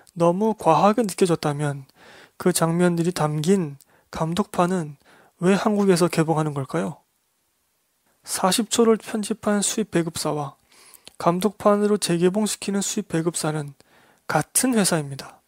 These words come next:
어느 기사에서는 십오 세 관람가로 낮춰서 수익을 보전하려고 했던 게 아닌가 추측하더라고요. 그렇게 이제, 어, 수익을 보전하려-, 하려고 사십 초 잘라서 개봉했더니 한국 관객 평가도 좋고 수익도 괜찮으니까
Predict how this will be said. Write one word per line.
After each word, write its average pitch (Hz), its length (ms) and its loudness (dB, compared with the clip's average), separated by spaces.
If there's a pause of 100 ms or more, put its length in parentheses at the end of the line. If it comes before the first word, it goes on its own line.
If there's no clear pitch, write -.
(1300)
어느 214 220 2
기사에서는 208 540 2
십오 214 260 2
세 214 120 2
관람가로 185 540 2
낮춰서 175 680 -2
수익을 247 540 0
보전하려고 175 800 2
했던 190 300 -4
게 202 80 0
아닌가 156 500 0 (260)
추측하더라고요. 165 800 0 (1400)
그렇게 233 320 0
이제, 208 420 4 (120)
어, 196 340 -4
수익을 220 380 2
보전하려-, 175 500 2
하려고 190 560 0
사십 - 300 0
초 - 100 0
잘라서 208 340 0
개봉했더니 180 640 -2 (380)
한국 233 340 -2
관객 196 300 2
평가도 208 380 0
좋고 185 360 -4
수익도 - 380 -2
괜찮으니까 170 720 -2